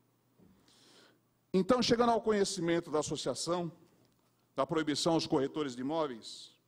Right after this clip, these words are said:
imobiliários para que pudessem expor as suas placas nos imóveis, não podemos deixar isso passar e ficar omissos. A associação nunca ficou omissa. A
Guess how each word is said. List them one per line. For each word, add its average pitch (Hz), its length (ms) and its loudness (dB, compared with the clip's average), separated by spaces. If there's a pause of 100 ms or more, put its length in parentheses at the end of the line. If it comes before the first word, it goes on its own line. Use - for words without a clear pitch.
(180)
imobiliários 127 720 -2
para 143 180 -2
que - 140 -16
pudessem 143 680 0 (400)
expor - 360 2
as 156 80 2
suas 151 240 -2
placas 156 480 -2
nos 113 160 -6
imóveis, 113 760 -2 (1300)
não 160 160 2
podemos 175 540 0
deixar 160 600 0 (1200)
isso 139 240 2
passar 156 600 -2 (640)
e 127 60 -2
ficar 156 240 0
omissos. 143 760 0 (720)
A 131 60 0
associação 175 640 0
nunca 226 260 -4
ficou 208 220 -2
omissa. 143 460 0
A - 40 -14